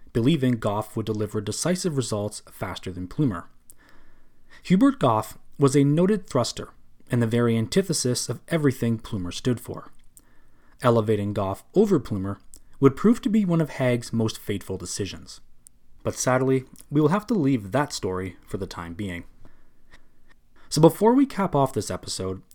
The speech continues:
we should give a brief account of the battle from the German perspective. For the Germans,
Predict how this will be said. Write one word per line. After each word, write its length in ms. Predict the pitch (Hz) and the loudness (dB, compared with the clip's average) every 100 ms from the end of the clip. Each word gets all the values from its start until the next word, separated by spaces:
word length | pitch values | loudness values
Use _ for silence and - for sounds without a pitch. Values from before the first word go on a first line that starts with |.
| - | 0
we 100 | 139 | 0
should 320 | - 226 185 | 4 2 2
give 160 | 180 160 | 2 2
a 100 | 135 | 0
brief 320 | 160 202 226 | 2 0 0
account 340 | 220 151 135 | -4 0 0
of 60 | 120 | 0
the 80 | 104 | -2
battle 400 | 95 101 98 101 | -4 -4 -4 -6
from 220 | - 104 | -4 -4
the 80 | 98 | -4
German 340 | - 87 87 | -4 -6 -8
perspective. 640 | - - 107 90 - - - - - - - - - _ _ _ - - _ _ - - | -10 -10 -8 -10 -12 -16 -20 -20 -20 -20 -20 -20 -20 _ _ _ -20 -20 _ _ -20 -6
For 240 | - 208 | 4 6
the 80 | 170 | 6
Germans, 480 | - 120 95 92 | 2 0 0 -4